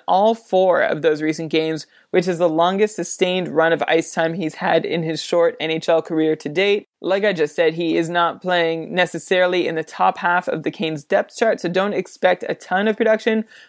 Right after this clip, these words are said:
but these little tiny bursts make him somebody worth keeping an eye on.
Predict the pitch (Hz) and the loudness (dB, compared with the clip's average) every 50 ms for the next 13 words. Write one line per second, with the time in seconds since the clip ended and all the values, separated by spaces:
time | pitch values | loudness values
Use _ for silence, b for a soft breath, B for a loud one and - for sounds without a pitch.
0 | B B - 190 - - 208 208 180 175 190 196 208 214 226 220 220 208 - - | B B -2 0 2 2 2 2 2 0 0 2 2 4 4 4 2 2 -2 -6
1 | - - - 208 202 202 208 175 190 202 247 254 - - - 160 170 175 165 - | -12 -6 -2 0 2 2 2 4 4 2 2 0 -4 -8 -4 0 2 2 2 2
2 | 180 170 160 - - 185 170 170 170 165 170 170 170 - 160 165 165 170 - - | 0 -2 -2 0 0 0 0 2 2 2 2 2 2 2 0 0 0 0 -4 -8
3 | - - 170 156 180 165 160 160 156 - - - 165 160 151 151 - - - - | -6 -4 -2 -2 -2 -2 -2 -4 -6 -2 0 2 2 2 2 -2 -4 -8 -12 -18
4 | 185 | -20